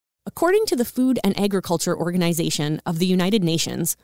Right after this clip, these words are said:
a quarter of the world's urban population gets their food from urban farmers.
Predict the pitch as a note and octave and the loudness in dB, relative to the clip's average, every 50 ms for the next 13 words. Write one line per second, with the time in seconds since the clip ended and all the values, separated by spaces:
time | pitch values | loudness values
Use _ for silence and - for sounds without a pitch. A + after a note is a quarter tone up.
0 | _ - E3+ - - - G#3 A#3+ C#4 E4+ F4+ F4+ D#4 D4+ C#4 A3 G#3+ G#3 G#3+ G3+ | _ -16 -16 -14 -6 -2 0 0 2 2 0 0 2 0 0 2 2 2 2 0
1 | F3+ - - G3 F#3+ G3+ G3 G3+ - F3 E3+ - G3 E3 D#3 D#3 - E3 D3+ D#3 | -2 -2 -2 -2 0 2 2 0 0 -4 -4 -2 0 0 2 0 0 0 -2 -2
2 | C#3 - G3 - - - - A3 B3+ A#3+ - - G3 F3 D3+ D3+ - - - E3 | -2 -2 -4 -4 -4 -4 -2 -2 -2 -2 -2 0 0 2 2 0 -4 -6 -6 -4
3 | D#3+ C#3 F3 E3 F3 E3 D3 - E3 E3 D3+ - - - - - - | -4 -2 -2 0 0 0 0 -2 -2 -2 -2 -6 -8 -8 -10 -10 -10